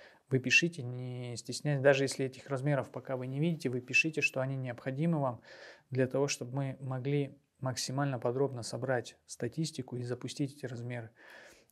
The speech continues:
Просто вы должны понимать, что, м, с точки зрения производства, если размер производится там всего десять штук в год,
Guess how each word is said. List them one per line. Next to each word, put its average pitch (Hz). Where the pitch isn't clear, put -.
Просто 135
вы 143
должны 139
понимать, 147
что, 131
м, 127
с -
точки 143
зрения 143
производства, 139
если 143
размер 143
производится 131
там 117
всего 143
десять 143
штук 127
в 123
год, 175